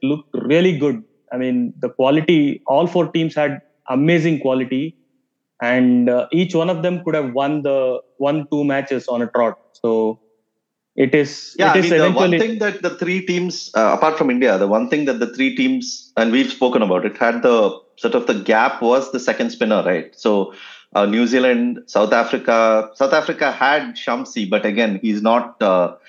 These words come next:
Speaker 2: he was a little bit of a unproven, uh, qu-, quantity in one dayers, uh, coming in. He did bowl
Speaker 1: And
Speaker 2: well
Speaker 1: it,
Speaker 2: in the
Speaker 1: in, and it
Speaker 2: semi-final.
Speaker 1: showed, and it showed in that match. I mean, if, if Kuldeep was there in that match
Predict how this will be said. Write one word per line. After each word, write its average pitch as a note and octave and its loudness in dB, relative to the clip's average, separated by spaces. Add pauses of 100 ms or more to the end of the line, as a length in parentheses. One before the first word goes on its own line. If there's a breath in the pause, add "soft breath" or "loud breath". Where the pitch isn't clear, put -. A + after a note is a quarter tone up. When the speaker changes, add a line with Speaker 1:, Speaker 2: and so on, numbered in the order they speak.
(120)
Speaker 2:
he C3+ -2
was A#2+ 0
a A#2+ 0
little A2+ -2
bit A#2 -2
of A2 -2
a G2 2 (160)
unproven, A2 0
uh, G2 -4 (380)
qu-, G#2 0
quantity A2+ 2
in B2 -2
one A#2 0
dayers, B2 0 (160)
uh, A#2+ -10
coming A#2 -2
in. F#2+ -4
He C3 0
did C3 0
bowl B2 2
Speaker 1:
And G3 4
Speaker 2:
well G#2+ 2
Speaker 1:
it, - -6
Speaker 2:
in G2 -4
the F#2+ 0
Speaker 1:
in, A#3 0
and G3 0
it C4+ -2
Speaker 2:
semi-final. F3+ -4
Speaker 1:
showed, B3+ 0
and E3 -4
it G#3+ -4
showed A#3+ -2
in A#3+ -2
that F#3 -4
match. D3+ -6
I C3+ -2
mean, D#3 -4
if, F3 0
if F#3+ 0
Kuldeep A3 4
was F#3+ 2
there F#3 2
in E3 -6
that D#3 -2
match D#3 -4